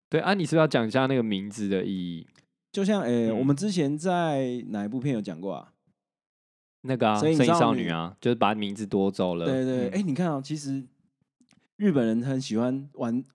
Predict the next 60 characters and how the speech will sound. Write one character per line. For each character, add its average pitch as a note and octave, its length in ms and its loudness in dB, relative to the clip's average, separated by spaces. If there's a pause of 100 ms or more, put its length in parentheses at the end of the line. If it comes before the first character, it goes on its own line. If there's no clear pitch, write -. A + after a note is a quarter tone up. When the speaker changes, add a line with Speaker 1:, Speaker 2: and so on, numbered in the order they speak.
Speaker 2:
玩 A#2 120 -4
名 B2 360 0
字 A#2+ 180 -6
的 G2 140 -4
梗。 - 200 -12 (360)
Speaker 1:
嗯。 G#2 600 -18
Speaker 2:
就 C3 100 -4
是 C3+ 160 0
不 B2+ 160 -4
管 G#2+ 200 -2
是 A#2 360 -2 (220)
《神 A#2+ 200 -2
隐 A2+ 100 0
少 A2 200 -2
女》 G2 60 -2
还 F2 80 -4
是 G2 100 -4
你 F#2+ 140 -2
的 E2 80 -8
名 D#2+ 200 -14
字， D#2+ 180 -16 (260)
Speaker 1:
对。 - 200 -6
Speaker 2:
都 B2+ 120 0
会 D3 140 4
有 A#2 100 4
一 C3 60 2
种， G#2 260 -4 (580)
呃， F2+ 220 -8
如 A#2 180 0
果 C#3 200 0
你 A2 100 0
把 G2 160 -6
名 F2 180 -6
字 G2 120 -4
忘 G2 260 0
记 E2+ 280 -12
了， E2+ 100 -20 (180)
Speaker 1:
嗯。 E2+ 360 -20 (340)
Speaker 2:
你 G2+ 160 -8
就 C#3 200 -2
会 C#3 140 -2
再 C#3 240 -2
也 F2 240 -6
想 E2+ 220 -12
不 G#2 80 -6
起 - 160 -12
这 G2+ 100 -8
个 F#2+ 100 -10
人， A#1+ 160 -12 (800)
或 B2 100 0
者 A#2+ 60 -2
说 A#2+ 160 -2
你 G2+ 140 -2
就 A#2 100 -6
再 A2 220 -2
也 F2 40 -6
跟 F2 140 -8
他 G#2 140 -6
没 F#2+ 100 -4
有 E2+ 60 -6